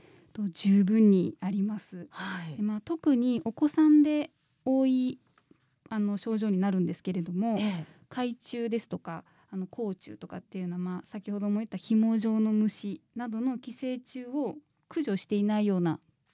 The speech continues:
Speaker 1: あの、子犬や子猫に触ってしまったりとか、
Speaker 2: はい。
Speaker 1: あとは、まあ、その、野良猫だったりとかが、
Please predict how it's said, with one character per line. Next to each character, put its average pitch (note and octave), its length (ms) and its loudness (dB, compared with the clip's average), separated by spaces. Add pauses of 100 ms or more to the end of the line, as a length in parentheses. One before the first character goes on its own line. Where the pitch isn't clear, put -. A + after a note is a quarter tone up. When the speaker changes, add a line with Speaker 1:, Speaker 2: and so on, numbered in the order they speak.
(160)
Speaker 1:
あ G#3 80 -2
の、 F#3+ 160 2
子 G3+ 220 2
犬 G3 180 4
や G3 140 0
子 - 140 -10
猫 G#3+ 220 -6
に F3 120 -6
触 G#3 240 -8
っ - 20 -10
て G#3+ 140 -10
し - 100 -8
ま A3 140 -2
っ - 20 -6
た A3 160 -6
り F#3 140 -4
と B2+ 100 -8
か、 G3+ 400 -2
Speaker 2:
は G#3+ 220 -6
い。 - 20 -10 (260)
Speaker 1:
あ - 60 -20
と C4+ 80 -12
は、 B3 120 -10
ま B3+ 160 -6
あ、 B3 40 -8
そ A#3+ 160 -10
の、 A3 240 -4
野 A3 220 -4
良 A#3 60 -6
猫 B3 260 -4
だ C#4 100 2
っ C#4 60 0
た A#3+ 160 -4
り G#3+ 100 -2
と B3 140 -4
か A3 160 0
が、 F#3+ 260 0